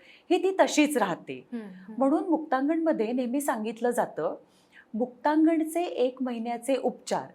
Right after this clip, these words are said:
Speaker 1: ही उपचारांची फक्त सुरुवात आहे आणि
Speaker 2: हं.
Speaker 1: खरे उपचार बाहेर गेल्यानंतरच सुरू होतात.
Speaker 2: हं.
Speaker 1: एक महिना ते मुक्तांगणच्या सुरक्षित वातावरणात असतात,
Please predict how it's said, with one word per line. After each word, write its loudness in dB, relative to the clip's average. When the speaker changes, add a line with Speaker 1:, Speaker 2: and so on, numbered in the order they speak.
Speaker 1:
ही 4
उपचारांची -2
फक्त -2
सुरुवात 6
आहे -6
आणि 2
Speaker 2:
हं. -4
Speaker 1:
खरे 2
उपचार 2
बाहेर 2
गेल्यानंतरच 4
सुरू 6
होतात. -2
Speaker 2:
हं. -10
Speaker 1:
एक 2
महिना 4
ते 2
मुक्तांगणच्या 2
सुरक्षित 4
वातावरणात 4
असतात, -4